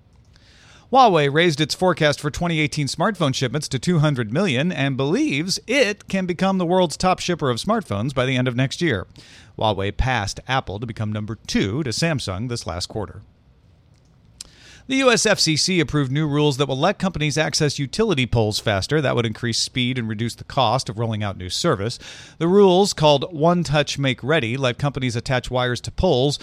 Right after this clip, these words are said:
without having to wait for other companies to come move their wires. The rules might also help wireless carriers upgrading equipment to five G. The new rules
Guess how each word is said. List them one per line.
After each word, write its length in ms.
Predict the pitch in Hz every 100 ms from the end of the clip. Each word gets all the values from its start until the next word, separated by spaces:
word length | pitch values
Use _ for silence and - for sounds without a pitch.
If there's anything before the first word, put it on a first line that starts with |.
| - 160
without 280 | 175 160
having 260 | 139 147 139
to 60 | 135
wait 200 | 127 123
for 180 | 131 - -
other 260 | 196 160
companies 540 | 123 123 110 104 113 120
to 100 | 120
come 240 | 123 110
move 220 | 107 101
their 260 | 90 120 143
wires. 500 | 98 87 82 127 - - - - -
The 80 | 147
rules 360 | 165 151 143 117
might 260 | 151 214
also 280 | 175 - 143
help 180 | 135 110
wireless 480 | 143 302 160 117 -
carriers 460 | 110 101 104 160
upgrading 500 | 143 135 - 117 113
equipment 400 | 110 131 117 127
to 80 | 135
five 380 | - 104 98 95
G. 320 | 139 185 87 - - - - - -
The 140 | 151 175
new 240 | 277 330
rules 340 | 214 185 170